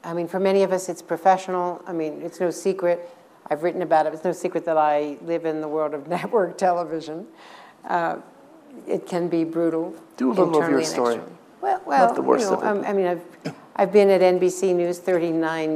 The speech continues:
Speaker 1: years, which is in itself kind of crazy. But there have been, you know, missed opportunities and promotions, and at first women did not have very many opportunities. And I've been passed over, and there were times when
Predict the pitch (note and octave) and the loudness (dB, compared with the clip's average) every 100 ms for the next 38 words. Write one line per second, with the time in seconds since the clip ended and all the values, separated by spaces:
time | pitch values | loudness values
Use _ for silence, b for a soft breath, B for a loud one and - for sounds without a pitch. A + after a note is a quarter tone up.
0 | C#3+ C#3+ F3+ C4+ - - - - D3+ D3+ | -2 -2 -4 -6 -12 -18 -16 -10 -10 -10
1 | - F3+ D#3+ D#3+ F3 E3+ - - D3+ D3 | -10 -6 -6 -2 -2 -2 -8 -10 -10 -8
2 | C#3+ C#3+ D#3 G#3 B B B B B - | -6 -6 -8 -10 B B B B B 8
3 | A3 A3 - - A#3+ A#3+ A3 G#3+ G3+ G3+ | 8 8 -4 4 4 6 4 6 4 4
4 | G3 F#3+ F#3+ F#3+ F3+ F3 - - F3+ D#3+ | 4 2 0 -2 -4 -6 -10 -14 -10 -4
5 | E3+ F3 - - E3+ E3 - E3+ E3 E3 | -2 -2 -4 -4 -2 -2 -4 -2 -2 -2
6 | D#3+ D#3+ E3 D#3+ E3 E3+ E3 E3 F3+ E3+ | -4 -4 -2 -2 -4 -2 0 0 -2 -4
7 | E3 D#3 D3+ - E3+ D#3 - E3+ E3 D#3+ | -2 -4 -6 -2 -2 -2 -4 -2 0 0
8 | D#3 D3+ D#3 D3 D3+ D3 D3+ D3+ D3 D3+ | -2 -4 -4 -4 -6 -6 -4 -2 -2 -2
9 | E3 C#3 - - C#3+ C#3+ D3 - - B | -2 -4 -10 -16 -12 -10 -10 -12 -20 B
10 | B B B - F#3+ F3 E3 E3 E3+ E3 | B B B -4 0 2 2 0 -2 0
11 | E3 E3 E3 D#3 C#3+ E3 F#3+ D#3+ D#3+ D#3 | 2 2 0 -2 0 -2 -2 -4 -4 -4
12 | D#3+ D#3+ - D3 C#3 D3 - D3+ C#3+ C#3 | -6 -8 -10 -6 -6 -8 -6 -6 -4 -6